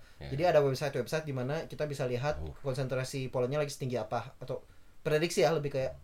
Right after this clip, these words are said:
Speaker 2: akan setinggi apa besok atau apa dan lain-lain. Entah taunya dari mana lah ya, pakai sains-sains Jepang gitu. Terus,
Speaker 1: <laughs>
Speaker 2: eh, selain itu pakai masker standar.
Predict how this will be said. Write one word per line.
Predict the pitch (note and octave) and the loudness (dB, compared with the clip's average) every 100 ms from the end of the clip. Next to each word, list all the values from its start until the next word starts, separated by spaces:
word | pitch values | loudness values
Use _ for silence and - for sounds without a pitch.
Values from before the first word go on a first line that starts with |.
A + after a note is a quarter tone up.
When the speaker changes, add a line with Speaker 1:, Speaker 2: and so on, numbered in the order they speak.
| - - | -18 -12
Speaker 2:
akan | A#2+ - | -4 -2
setinggi | D3+ - C#3 | -2 0 2
apa | B2 B2+ B2+ | 2 2 0
besok | A#2+ C#3 B2+ | 0 -2 -6
atau | A#2 | -6
apa | G#2+ | -6
dan | A#2+ A#2+ | -4 -4
lain-lain. | A2+ G#2+ A2+ A2+ - - - - - - - - - - - | -4 -4 -4 -6 -10 -16 -18 -18 -20 -20 -20 -20 -20 -20 -10
Entah | C3+ D3+ C#3 | -2 0 4
taunya | C#3 C#3 | 4 6
dari | C#3 C#3 | 6 6
mana | C3 B2 | 4 2
lah | B2+ C3+ | 4 2
ya, | |
pakai | C3 A#2+ A2 | 0 -4 -4
sains-sains | B2 A#2+ B2 A#2 - | -2 -2 -2 -4 -6
Jepang | - A2 A2+ | -6 -6 -6
gitu. | A2+ A2+ - - - - | -6 -8 -6 -4 -2 0
Terus, | C3+ D3+ C3+ - C3 | 0 2 2 2 0
Speaker 1:
<laughs> | - - | -2 -2
Speaker 2:
eh, | C3+ C3+ C3 C3 | -2 0 -2 -2
selain | - C3+ C3+ | 0 0 2
itu | C3 | 0
pakai | F3 D#3 | -2 0
masker | C3 A#2 - C3+ | 0 -2 -2 -2
standar. | - B2 A#2 A#2 D3+ | -2 -6 -2 -2 -4